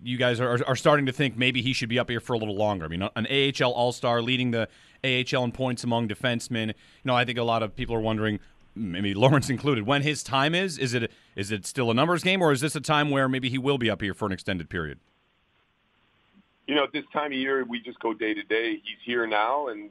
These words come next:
Speaker 2: he's a part of the group and has every opportunity to, uh, push himself into the lineup. And again, it'll, uh, you know, it'll, it'll depend on how, how, uh, quickly Jake gets back to speed and that we remain healthy in our D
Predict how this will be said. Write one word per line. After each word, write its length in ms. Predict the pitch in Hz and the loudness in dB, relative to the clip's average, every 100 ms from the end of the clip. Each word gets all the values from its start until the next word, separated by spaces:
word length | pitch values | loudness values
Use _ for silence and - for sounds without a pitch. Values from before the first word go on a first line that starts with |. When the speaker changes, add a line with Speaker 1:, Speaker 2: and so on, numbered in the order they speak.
| _ | _
Speaker 2:
he's 400 | - 107 107 107 - | -14 -10 -8 -8 -8
a 60 | |
part 260 | 107 120 113 | -2 0 0
of 60 | 104 | -4
the 60 | |
group 340 | - 104 120 127 - | -10 -8 -8 -8 -12
and 240 | 98 104 | -10 -6
has 200 | 110 101 101 | -4 -2 -2
every 240 | 104 107 104 | -2 0 0
opportunity 720 | 104 - - 104 107 104 - _ _ _ _ _ | 0 -4 -18 -16 -14 -16 -20 _ _ _ _ _
to, 400 | 107 101 101 98 | -14 -12 -8 -4
uh, 220 | 95 92 92 - | 0 0 -2 -4
push 200 | 113 - | -6 -6
himself 420 | 110 - 107 104 | -8 -2 -2 -2
into 180 | 107 101 | -10 -10
the 100 | 98 | -6
lineup. 400 | 90 95 113 123 _ | -4 -4 -4 -8 _
And 380 | 104 98 98 92 | -8 -8 -8 -6
again, 460 | 95 92 107 107 101 | -6 -2 -2 -2 -4
it'll, 440 | 98 101 98 95 | -4 -2 -2 -2
uh, 300 | 90 95 90 | 0 0 -2
you 120 | 98 | -8
know, 120 | 95 95 | -6 -6
it'll, 140 | 95 - | -8 -16
it'll 160 | - 101 | -10 -10
depend 340 | - - 107 107 | -4 -2 0 0
on 140 | 98 | -2
how, 300 | 104 101 104 _ _ _ _ _ | -2 -2 -2 _ _ _ _ _
how, 400 | - 101 101 101 | -4 -2 -2 -2
uh, 180 | 101 98 | -2 -2
quickly 540 | 98 113 - 107 104 98 | -6 -10 -8 -6 -8 -6
Jake 240 | 104 101 - | -6 -4 -4
gets 200 | 107 - | -6 -2
back 300 | 101 98 - - | 0 0 -4 -14
to 80 | - | -20
speed 340 | _ 113 120 123 | _ -8 -8 -6
and 100 | 107 | -4
that 160 | 101 | -4
we 140 | 110 107 | -6 -8
remain 340 | 104 104 101 | -6 -4 -4
healthy 400 | 104 104 - 110 | -2 -2 -4 -10
in 60 | 101 | -6
our 120 | 98 | -6
D 220 | - 110 | -8 -12